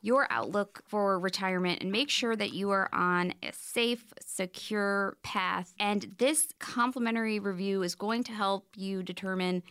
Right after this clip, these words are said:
how your investments could handle things like inflation, Social Security, the healthcare emergencies, the stock market volatility, taxes, and they are going to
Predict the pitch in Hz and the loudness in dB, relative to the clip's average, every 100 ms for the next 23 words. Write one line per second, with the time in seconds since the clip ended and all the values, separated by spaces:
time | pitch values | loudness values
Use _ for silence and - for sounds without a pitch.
0 | - - - 269 277 285 - 220 240 233 | -14 -10 0 2 4 2 -2 -2 0 2
1 | 226 220 - _ - 220 208 233 - 254 | 0 -2 -6 _ -2 0 0 0 0 2
2 | 240 - - - - 233 214 277 311 233 | 2 -2 -6 -8 -4 -2 0 2 4 4
3 | 196 185 _ _ 202 196 208 - - 262 | 2 -2 _ _ 0 0 0 -4 -4 -2
4 | - 208 214 - 175 170 175 202 285 - | 0 0 0 0 0 0 0 0 0 -2
5 | - _ _ _ - 208 202 202 180 180 | -18 _ _ _ -4 0 2 0 -4 -2
6 | 180 180 180 180 180 _ - 202 254 254 | -2 0 -2 -2 -4 _ -4 0 0 0
7 | 233 214 202 190 185 185 - 196 185 180 | 2 4 4 2 0 -2 -2 -4 -2 -2
8 | 175 - - - - 240 233 240 233 240 | -4 -8 -8 -6 0 0 2 0 0 0
9 | 233 220 - 208 202 190 180 175 - - | 0 0 -2 -2 -2 -2 -2 -4 -8 -20
10 | _ - - 247 240 - - 220 202 180 | _ -12 -4 -2 -2 -6 -4 -2 -2 -4
11 | 175 - - 226 220 214 - - 254 330 | -8 -16 -4 0 2 2 -2 0 2 4
12 | 302 254 254 240 - 226 190 | 4 4 4 2 0 -2 -4